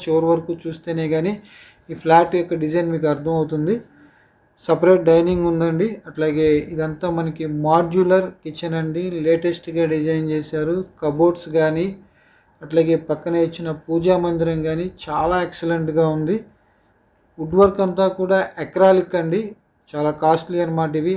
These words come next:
Almost లోపల డిజైన్ చేసిన వుడ్ వర్క్ almost ఎయిట్ to నైన్ ల్యాక్స్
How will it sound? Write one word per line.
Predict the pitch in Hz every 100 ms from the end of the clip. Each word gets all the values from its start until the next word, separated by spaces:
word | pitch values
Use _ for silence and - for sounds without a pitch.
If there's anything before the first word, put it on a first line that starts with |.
| 165
Almost | 156 165 170 - 156 151
లోపల | 165 185 180 165
డిజైన్ | 165 175 170 165
చేసిన | 160 170 165
వుడ్ | 147 160
వర్క్ | 170 165 160
almost | 160 165 170 - 165 165
ఎయిట్ | 165 165
to | 170
నైన్ | 165 160
ల్యాక్స్ | 160 160